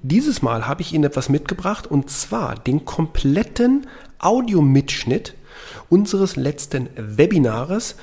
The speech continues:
mit dem Biophysiker Doktor Thorsten Stüker. Denn in diesem Webinar ging es um die biophysikalischen Grundlagen der Mikrostromtherapie.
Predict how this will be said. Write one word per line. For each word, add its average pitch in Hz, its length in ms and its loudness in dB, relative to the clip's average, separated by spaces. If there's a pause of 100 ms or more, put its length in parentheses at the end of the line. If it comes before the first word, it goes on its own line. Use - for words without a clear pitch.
(200)
mit 139 460 2 (140)
dem 127 180 2
Biophysiker 165 880 -2
Doktor 160 440 -2
Thorsten 135 380 -2
Stüker. - 400 -6 (560)
Denn 196 240 2 (220)
in 220 260 2
diesem 208 400 0
Webinar 131 480 2
ging 156 300 0
es 247 240 -2 (140)
um 240 360 2 (640)
die 127 120 -6
biophysikalischen 190 1080 0
Grundlagen 117 680 0
der 110 100 -4
Mikrostromtherapie. - 1200 -6